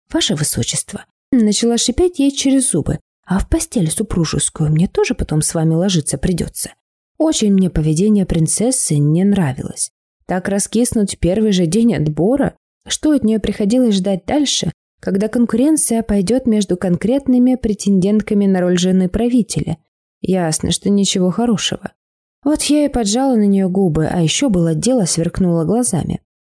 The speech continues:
А как-то нечаянно получилось взглянуть в тот момент на главу застолья. И вот вам, с драконьими глазами встретились. Что я в них тогда прочла?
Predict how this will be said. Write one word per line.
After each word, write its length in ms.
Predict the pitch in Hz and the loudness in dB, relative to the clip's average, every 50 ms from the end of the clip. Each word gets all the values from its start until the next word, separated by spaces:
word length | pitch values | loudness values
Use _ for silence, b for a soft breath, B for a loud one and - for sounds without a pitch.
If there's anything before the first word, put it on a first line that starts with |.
| _ _ _ _ _ _ - | _ _ _ _ _ _ -8
А 80 | 240 | -6
как-то 300 | 240 - 294 277 - - | -4 -4 -4 -4 -2 0
нечаянно 500 | 285 277 277 269 - - 330 320 294 277 | 2 2 2 2 2 2 2 2 2 2
получилось 500 | 254 - 233 247 240 - 294 294 269 233 | 2 2 0 0 2 2 2 2 2 2
взглянуть 540 | 208 196 196 190 208 220 240 285 359 403 - | 0 0 0 2 2 4 4 4 2 2 -2
в 80 | - - | -6 -6
тот 200 | - 302 302 - | -6 -4 0 0
момент 380 | 285 285 294 330 349 311 285 | 2 4 4 4 4 2 2
на 100 | - 269 | 0 0
главу 280 | 254 247 262 262 254 262 | 2 2 2 2 2 0
застолья. 640 | - 285 269 - - - 185 143 147 147 151 175 175 _ _ _ _ _ _ _ | 0 0 -2 -4 -4 -2 -2 0 0 0 -2 -2 -6 _ _ _ _ _ _ _
И 120 | - 311 302 | 0 2 4
вот 300 | 311 381 427 415 - - | 4 2 2 -2 -4 -6
вам, 220 | - - - - - _ _ _ _ _ _ | -6 -6 -6 -8 -10 _ _ _ _ _ _
с 100 | 220 202 | -4 -2
драконьими 640 | 190 185 190 196 196 - 240 277 302 311 320 320 320 | -2 -2 -2 -2 -2 0 2 4 4 6 4 4 2
глазами 500 | - 320 320 311 - 247 220 214 214 214 | 2 0 -2 0 0 0 2 2 2 2
встретились. 800 | 214 - - - 226 190 156 - - 160 156 156 - - - - _ _ _ _ _ _ _ | 0 -2 -2 0 0 0 0 -2 -2 -2 -2 -2 -2 -4 -8 -10 _ _ _ _ _ _ _
Что 240 | - - - - 381 | -12 -12 -4 0 2
я 180 | 349 294 247 | 2 2 2
в 60 | 196 165 | 2 2
них 300 | 156 156 160 - - - | 2 2 0 -2 -4 -4
тогда 320 | - 175 175 175 190 185 | -4 -4 -2 -2 -2 -4
прочла? 580 | - - 185 220 - - - - 190 143 143 | -2 -2 -2 -2 -2 -4 -4 -2 -2 -2 -2